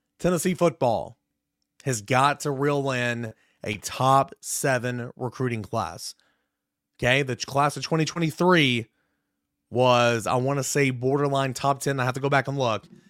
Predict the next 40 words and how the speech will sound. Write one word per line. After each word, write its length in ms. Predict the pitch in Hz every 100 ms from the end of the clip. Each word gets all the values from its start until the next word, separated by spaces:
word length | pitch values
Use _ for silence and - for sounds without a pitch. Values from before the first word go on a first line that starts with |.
| _
In 120 | 117
fact, 300 | 113 120 120
I'll 100 | 120
do 100 | 117
that 140 | 123 123
right 220 | 120 123
now 220 | 131 117
because 280 | 107 104 107
I've 100 | 107
got 140 | 113
it 80 | 113
pulled 220 | - 123
up. 340 | 123 117 90 _ _ _ _ _ _ _ _ _ -
I 80 | 117
can 120 | 123
tell 120 | 160
you 60 | 147
the 80 |
class 240 | - 180 -
of 60 | -
twenty 160 | 170
twenty-four 400 | 156 156 139 165
was 120 | 151
on 120 | 135 131
the 80 |
outside 320 | 131 131 127 123
looking 260 | 120 120
in. 140 | 120 113
It 20 |
was 120 | 110
about 200 | 120 113
thirteenth 680 | - 135 - - 143 135 -
in 60 |
the 80 | 107
country. 500 | - 120 - 104 - _ _ _ _ _ _ _ _ _ _
About 160 | 123 117
thirteenth 540 | 135 131 113 139 123
in 60 | 120
the 60 |
country. 500 | 107 120 117 - 92